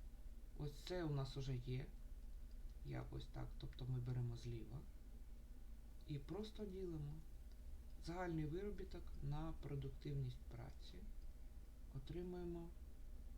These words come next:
три години. За три години робітники це зроблять.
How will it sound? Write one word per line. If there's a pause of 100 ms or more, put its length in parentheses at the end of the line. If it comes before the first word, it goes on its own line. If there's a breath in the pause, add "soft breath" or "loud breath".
(160)
три (440)
години.
За
три
години (580)
робітники (680)
це (640)
зроблять.